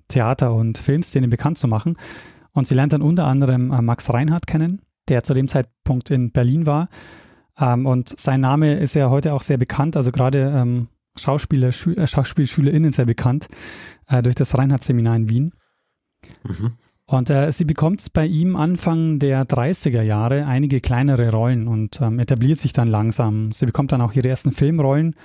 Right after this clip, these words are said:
Speaker 1: Also, wenn man sich nochmal, ähm, vergegenwärtigt, sie ist neunzehnhundertvierzehn geboren, neunzehnhundertdreißig so die ersten Filmrollen. Das heißt, sie fängt auch schon sehr früh an, äh, mit der
Speaker 2: Mhm.
Speaker 1: Filmkarriere.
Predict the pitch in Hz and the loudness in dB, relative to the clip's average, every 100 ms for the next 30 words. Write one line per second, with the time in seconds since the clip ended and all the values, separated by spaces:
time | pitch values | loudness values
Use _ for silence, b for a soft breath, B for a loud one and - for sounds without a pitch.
0 | B B B B _ 139 131 135 127 - | B B B B _ 0 2 2 0 -6
1 | _ 139 127 135 143 131 127 139 139 123 | _ -2 0 0 0 2 2 2 0 0
2 | 120 135 127 135 143 135 - 139 135 131 | -2 -2 0 0 0 -2 -2 0 0 0
3 | 135 - 170 - 139 120 135 170 143 139 | 0 0 -2 0 0 2 0 2 0 0
4 | 143 120 120 147 147 - 139 139 139 143 | 0 2 0 0 -4 -2 -2 -2 -2 -2
5 | - 160 175 143 151 135 139 - 143 - | 0 0 2 2 0 0 -2 0 -2 0
6 | 151 156 - 139 131 131 151 160 139 170 | 0 -2 0 0 0 0 0 0 0 -2
7 | - B B B B B - 135 131 139 | -6 B B B B B -2 2 2 0
8 | 123 120 147 156 143 117 117 160 | 0 2 2 0 0 2 0 0